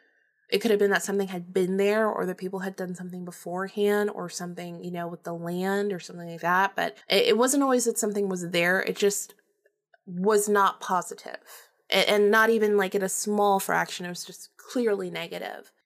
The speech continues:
And so luckily I didn't see anything while I was in any of these places.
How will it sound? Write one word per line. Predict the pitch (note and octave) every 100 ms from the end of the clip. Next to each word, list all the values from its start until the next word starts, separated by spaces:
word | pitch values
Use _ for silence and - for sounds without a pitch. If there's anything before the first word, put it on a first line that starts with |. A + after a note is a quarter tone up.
| _
And | F#3+ F#3+ F#3 F#3
so | F#3 - G3 F#3+ F#3 F3 - -
luckily | - A3 B3 C4+ A3
I | G3+
didn't | G3+ F#3+
see | - B3+ C4
anything | A#3 F#3 F#3 F3+ F3
while | F3+
I | F3 E3+
was | E3+
in | F3
any | E3+ E3 E3+
of |
these | E3+ E3+
places. | - E3 D#3+ F3+ -